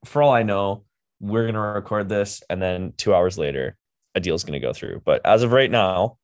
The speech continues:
it's been twenty-four hours since L A, quote unquote, basically had a deal in place.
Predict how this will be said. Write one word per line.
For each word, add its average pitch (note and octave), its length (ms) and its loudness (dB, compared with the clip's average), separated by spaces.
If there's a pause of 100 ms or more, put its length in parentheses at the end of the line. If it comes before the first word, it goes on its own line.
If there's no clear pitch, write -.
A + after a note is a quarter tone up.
(760)
it's A#2 120 -4
been A#2+ 120 0
twenty-four D3+ 400 2
hours A2+ 340 4
since G#2+ 320 -10
L G2+ 180 2
A, G2 140 2
quote F#2+ 220 -6
unquote, F2+ 440 -6 (320)
basically G#2 580 -2
had F#2+ 180 2
a F2+ 60 -2
deal D2+ 260 -8
in C#2 80 -12
place. - 540 -10